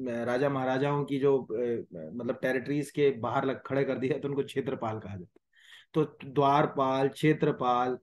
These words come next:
ठीक है, गृहपाल, मतलब ऐसे पाल, मतलब यहाँ। तो आज लोकपाल तो किसी उसका मोहताज नहीं है, और जो तैयारी कर रहे हैं उन्होंने almost मुझे लगता है कि लोकपाल को अच्छे से पढ़ रखा हो, लेकिन जो मैं बात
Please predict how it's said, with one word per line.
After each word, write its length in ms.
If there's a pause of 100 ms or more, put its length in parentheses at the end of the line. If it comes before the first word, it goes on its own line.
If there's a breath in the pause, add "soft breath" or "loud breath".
ठीक 160
है, 280
गृहपाल, 560
मतलब 300
ऐसे 220 (160)
पाल, 320 (100)
मतलब 260
यहाँ। 160 (760)
तो 240 (180)
आज 360 (140)
लोकपाल 480
तो 720
किसी 240
उसका 300
मोहताज 440
नहीं 120
है, 60
और 140
जो 100
तैयारी 400
कर 160
रहे 120
हैं 60
उन्होंने 180
almost 540
मुझे 180
लगता 280
है 100
कि 100
लोकपाल 440
को 100
अच्छे 200
से 100
पढ़ 240
रखा 200
हो, 80 (160)
लेकिन 280
जो 220
मैं 180
बात 180